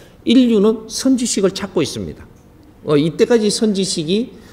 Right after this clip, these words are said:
선지식이라고 했는데 이 사회가 어려워질 때 하나도 못 풀어주니까 인류는 지금 선지식을 찾고 있습니다. 어, 새로운 답, 어, 새로운, 어, 이 접근법, 어, 이런 것들을 지금 찾고 있는데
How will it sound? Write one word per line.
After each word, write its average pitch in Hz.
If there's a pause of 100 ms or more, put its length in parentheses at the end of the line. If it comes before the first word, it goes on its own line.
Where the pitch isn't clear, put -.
(140)
선지식이라고 208
했는데 214 (280)
이 277
사회가 220
어려워질 202
때 196
하나도 320
못 196
풀어주니까 131 (380)
인류는 262
지금 208
선지식을 208
찾고 165
있습니다. 78 (540)
어, 131
새로운 196
답, - (380)
어, 120
새로운, 226 (200)
어, 120
이 185 (140)
접근법, - (240)
어, 147
이런 240
것들을 180
지금 135
찾고 196
있는데 151